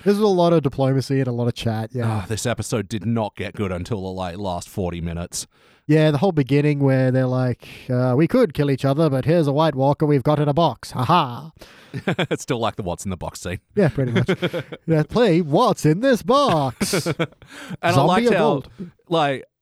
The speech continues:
Speaker 2: that, uh, uh, Callus face, like, really does have an
Speaker 1: The
Speaker 2: eye for
Speaker 1: Hound, yeah.
Speaker 2: distance. Oh, the Hound?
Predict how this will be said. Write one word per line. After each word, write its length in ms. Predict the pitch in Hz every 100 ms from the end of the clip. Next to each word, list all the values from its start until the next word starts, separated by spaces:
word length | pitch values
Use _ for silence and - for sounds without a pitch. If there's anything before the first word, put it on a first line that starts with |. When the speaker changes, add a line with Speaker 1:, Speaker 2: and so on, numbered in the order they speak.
| _
Speaker 2:
that, 340 | 143 139 214 196
uh, 40 | 165
uh, 580 | 165 151 143 147 143 139
Callus 400 | - 180 170 -
face, 260 | 143 131
like, 160 | 139 113
really 320 | 110 156 160
does 260 | 123 120 -
have 140 | 123
an 80 | 120
Speaker 1:
The 60 | 104
Speaker 2:
eye 120 | 110
for 40 | 131
Speaker 1:
Hound, 200 | 147 147
yeah. 60 |
Speaker 2:
distance. 480 | 135 - 156 165 - _ 143
Oh, 100 | 147
the 120 | 113
Hound? 340 | 120 165 190